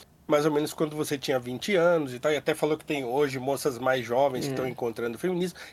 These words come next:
Speaker 1: Eu mesmo, que sou professor de adolescentes, eu vejo com muita frequência, né,
Speaker 2: Uhum.
Speaker 1: os, os, os minhas alunas, é, com quatorze, quinze, dezesseis anos também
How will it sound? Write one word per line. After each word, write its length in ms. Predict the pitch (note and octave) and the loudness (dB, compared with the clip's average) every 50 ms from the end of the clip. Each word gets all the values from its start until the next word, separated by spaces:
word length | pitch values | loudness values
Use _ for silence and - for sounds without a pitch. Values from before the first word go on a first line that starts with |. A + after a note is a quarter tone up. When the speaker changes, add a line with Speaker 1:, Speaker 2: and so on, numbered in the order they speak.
| - | 2
Speaker 1:
Eu 140 | D3+ G3 A3+ | 4 4 6
mesmo, 280 | F#3 E3 F3+ F3 C3 A2+ | 6 6 4 4 2 -2
que 80 | - | -2
sou 140 | - - F#3+ | 0 2 2
professor 460 | F3+ F#3 E3+ - D#3+ D3 - - D#3+ | 2 2 2 2 0 0 2 0 2
de 80 | D3 D3 | 4 4
adolescentes, 840 | C#3 C#3+ C#3 C#3 C3+ B2 - - - D3+ D3+ D#3+ D3+ - - - - - - - - - - - - - | 4 4 2 0 0 -2 -4 -4 -2 -2 -2 -2 -4 -6 -10 -14 -14 -16 -20 -20 -20 -20 -20 -20 -12 -4
eu 140 | - B2+ B2+ | -2 0 0
vejo 300 | A#2+ C3+ D3+ D#3 D3 D#3+ | 2 4 2 4 4 2
com 160 | D#3 - D3+ | 0 0 -2
muita 340 | C#3 C#3+ D3 E3+ G3+ F3+ G3+ | -2 0 0 0 4 4 4
frequência, 720 | - - F3 E3+ - - C3 C3 E3+ F#3 D3+ A2+ - A#2+ A2+ | 4 4 2 2 2 2 2 4 4 4 2 0 -2 -2 0
né, 260 | B2+ C3+ B2+ A2+ A2+ G2+ | 0 2 2 2 2 2
Speaker 2:
Uhum. 200 | G2 G2+ D#3 G2+ | 0 -2 -4 -6
Speaker 1:
os, 180 | G2+ - - - | -6 -8 -8 -10
os, 320 | G2+ G2+ G#2+ G#2 G#2 G#2+ G#2+ G2+ - | -10 -10 -12 -12 -12 -14 -18 -16 -16
os 160 | A2 G#2 G#2+ G#2+ G#2 | -14 -14 -14 -8 -2
minhas 240 | A2+ B2 C3+ C3+ C3 | 0 2 2 4 4
alunas, 680 | B2+ A#2+ A2+ B2 D3 F3+ C#3+ A2+ G#2 - - - - - - - - - _ _ _ _ - | 2 2 2 0 0 0 0 0 -4 -6 -10 -12 -14 -18 -20 -20 -20 -20 _ _ _ _ -10
é, 300 | G#2+ G#2+ G#2+ G2+ G2 F#2+ | -8 -6 -4 -4 -6 -8
com 200 | - - C3 A2+ | -8 -6 -6 -4
quatorze, 720 | A2 - C#3+ - - - B2 C3+ E3 E3+ D3+ C3 A2 G#2 - | 0 2 2 2 2 2 2 4 4 4 4 2 0 -6 -10
quinze, 360 | - - C3 D#3 E3 B2+ A2+ | -10 -4 -2 -2 -2 -2 -4
dezesseis 600 | G#2 A2 A#2 A#2+ A#2+ - - D3+ C#3 A#2+ G#2+ A2+ | -8 -6 -4 -4 -4 -2 -2 -2 -2 -2 -2 0
anos 260 | C#3 D#3 C#3+ B2 - | 0 0 0 0 -2
também 500 | - F3+ F3 D#3+ B2+ D#3+ F3 F3+ D#3 - | 0 0 0 2 2 2 2 2 2 -2